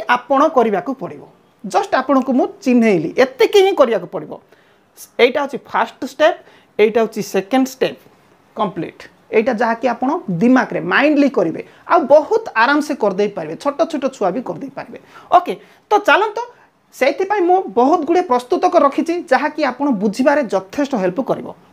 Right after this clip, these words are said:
ତ ଦେଖନ୍ତୁ, ତ ଦେଖନ୍ତୁ, ବର୍ତ୍ତମାନ ଏଠି ବର୍ତ୍ତମାନ ଆପଣ ପାଇଁ ମୁଁ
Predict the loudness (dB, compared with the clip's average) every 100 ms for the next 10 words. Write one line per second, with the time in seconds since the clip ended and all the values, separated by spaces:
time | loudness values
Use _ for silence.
0 | 2 4 2 0 -4 -4 -2 -4 -4 -4
1 | -4 -2 -2 -2 -2 -4 -6 -10 _ _
2 | _ _ -4 -4 0 4 4 2 -2 -4
3 | -4 -4 -4 -6 -4 -4